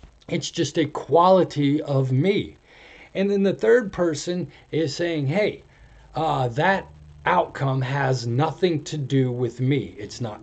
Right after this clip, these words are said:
controllable by me. It's not a part of me." So each of these people has a different explanation about why they've had success. And you, every time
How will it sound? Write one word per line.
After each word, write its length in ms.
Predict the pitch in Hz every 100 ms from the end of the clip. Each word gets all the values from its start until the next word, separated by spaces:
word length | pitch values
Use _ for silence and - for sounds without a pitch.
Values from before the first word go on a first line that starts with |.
| -
controllable 880 | 120 101 - 139 165 185 165 190
by 400 | 185 170 170 175
me. 400 | 175 175 185 196 - - - -
It's 240 | 113 -
not 300 | 135 131 123
a 60 | 101
part 440 | - 151 180 180
of 120 | 135
me." 220 | 113 95 - - -
So 280 | - 180 156
each 300 | 175 220 214
of 120 | 226
these 180 | 214 202
people 460 | - 220 190 151 135
has 260 | 139 147
a 140 | 151 131
different 460 | 127 185 202 190 -
explanation 1040 | 160 - - 156 151 175 180 - 120 131 - -
about 420 | - 135 143 135 120
why 880 | 107 117 147 190 180 117 123 147 123
they've 240 | 127 135
had 320 | 117 127 120 117
success. 840 | - 117 - 185 165 - - - _ - - - -
And 220 | 151 143
you, 560 | 135 240 190 117 151 - - _ 160
every 420 | 208 202 233 226
time 680 | - 214 208 185 185 185